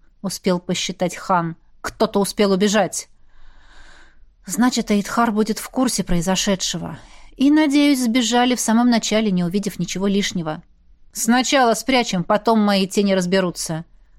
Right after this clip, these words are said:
опустил руку от артефакта княжич. «Хорошо», согласился голем. Макс сел на корточки и коснулся пальцами земли.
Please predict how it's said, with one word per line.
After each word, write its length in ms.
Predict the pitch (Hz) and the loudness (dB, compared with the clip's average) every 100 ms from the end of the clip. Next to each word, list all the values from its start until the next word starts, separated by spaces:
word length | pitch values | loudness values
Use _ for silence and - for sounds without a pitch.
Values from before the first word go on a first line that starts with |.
| - | -10
опустил 560 | 170 190 - 208 190 | -6 -6 -4 0 0
руку 240 | 196 190 214 | 0 0 0
от 160 | 208 | 0
артефакта 580 | 190 - 175 - 170 - | -2 -4 -6 -6 -6 -10
княжич. 540 | - 190 160 165 - - - - _ - - - | -4 -2 -2 -6 -12 -16 -20 -20 _ -20 -20 -4
«Хорошо», 520 | 233 269 - 302 294 _ _ _ | 0 0 0 -4 -4 _ _ _
согласился 680 | - 180 175 170 190 180 185 | -10 -4 -2 -2 -4 -4 -4
голем. 480 | 185 185 165 160 170 _ _ _ _ _ _ _ - - - - | 0 0 0 -4 -8 _ _ _ _ _ _ _ -20 -20 -10 0
Макс 340 | 220 233 - | 2 2 -4
сел 300 | - - 220 | -6 0 2
на 160 | 220 208 | 2 2
корточки 540 | 269 269 262 - 240 | 0 -2 -6 -8 -6
и 80 | 233 | -4
коснулся 600 | 220 208 - 208 202 214 | -4 -4 -2 -4 -2 -4
пальцами 500 | 185 180 - 185 190 | -2 -4 -2 -2 0
земли. 500 | 190 196 196 170 | 0 2 2 0